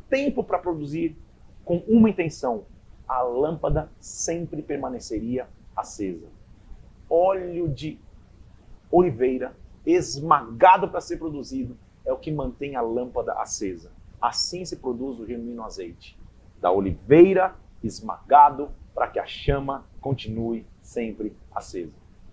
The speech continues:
No capítulo vinte e quatro também vai se falar sobre o pão pra mesa. Eram doze pães que ficavam na mesa, cada pão para uma tribo. Além disso, cada pão era perfumado.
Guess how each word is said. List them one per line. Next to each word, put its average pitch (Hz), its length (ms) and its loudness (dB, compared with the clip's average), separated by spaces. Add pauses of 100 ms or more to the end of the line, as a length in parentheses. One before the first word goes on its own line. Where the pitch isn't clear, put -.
(140)
No - 80 -6
capítulo 156 300 4
vinte 151 120 -2
e - 40 -14
quatro 151 240 6
também 156 360 0 (140)
vai 143 100 8
se - 80 -2
falar 151 140 6
sobre 175 260 4
o 208 60 0
pão 214 420 6
pra 135 200 4
mesa. 113 340 -4 (1120)
Eram 156 180 4
doze 196 300 8
pães 185 500 2
que 143 140 -6
ficavam 135 300 4
na 123 80 2
mesa, 127 320 -4 (500)
cada 202 260 8
pão 170 460 6
para 135 160 8
uma 160 140 6
tribo. 156 380 8 (680)
Além 196 300 8
disso, 220 360 8 (220)
cada 220 240 8
pão 220 260 2
era 214 120 6
perfumado. 185 800 0